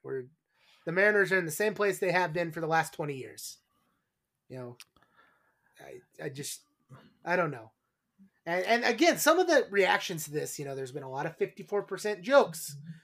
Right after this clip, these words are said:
You know, "I'm only gonna cheer for the Mariners fifty-four percent of the time," or,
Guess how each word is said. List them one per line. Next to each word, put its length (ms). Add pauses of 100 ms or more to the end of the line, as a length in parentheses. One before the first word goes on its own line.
(240)
You 80
know, 160
"I'm 200
only 180
gonna 180
cheer 280
for 100
the 100
Mariners 340
fifty-four 520
percent 340
of 80
the 60
time," 460
or, 200